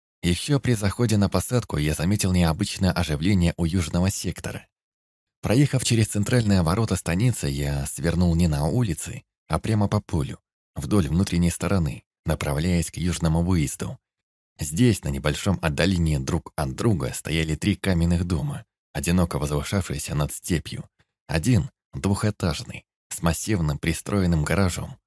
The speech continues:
Два другие — одноэтажные, но солидные, крепкие. Все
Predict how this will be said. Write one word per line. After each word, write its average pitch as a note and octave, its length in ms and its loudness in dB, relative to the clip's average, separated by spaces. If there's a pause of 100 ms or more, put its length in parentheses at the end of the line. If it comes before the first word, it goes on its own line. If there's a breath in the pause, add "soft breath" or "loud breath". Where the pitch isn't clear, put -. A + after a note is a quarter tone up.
(300)
Два A#2 240 0
другие — G2 460 2
одноэтажные, F2 960 0
но D2 240 -2
солидные, D2 720 -2
крепкие. E2+ 600 -4 (580)
Все - 220 0